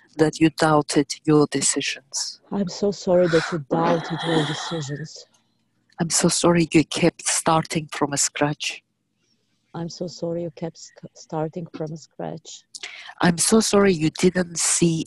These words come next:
Speaker 1: any results on what you've done and doubted your approach.
Speaker 2: I'm so sorry you didn't see any results what you done and doubted your approach.
Speaker 1: I'm so sorry you thought you was, you were doing something wrong.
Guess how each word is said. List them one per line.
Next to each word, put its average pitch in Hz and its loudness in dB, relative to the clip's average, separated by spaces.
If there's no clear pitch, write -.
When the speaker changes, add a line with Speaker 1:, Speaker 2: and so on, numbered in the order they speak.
Speaker 1:
any 175 4
results 151 0
on 143 -2
what 151 2
you've 147 0
done 143 0
and 135 -2
doubted 143 0
your 147 2
approach. - -4
Speaker 2:
I'm 170 -10
so 185 -10
sorry 175 -4
you 175 -2
didn't 170 -8
see 185 -6
any 175 -4
results 165 -8
what 160 -8
you 160 -8
done 156 -8
and 151 -8
doubted 156 -8
your 147 -8
approach. 156 -12
Speaker 1:
I'm 160 0
so 185 0
sorry 180 2
you 151 2
thought - 0
you 147 -2
was, 147 -4
you 151 0
were 143 2
doing 147 -2
something 139 -4
wrong. 135 -2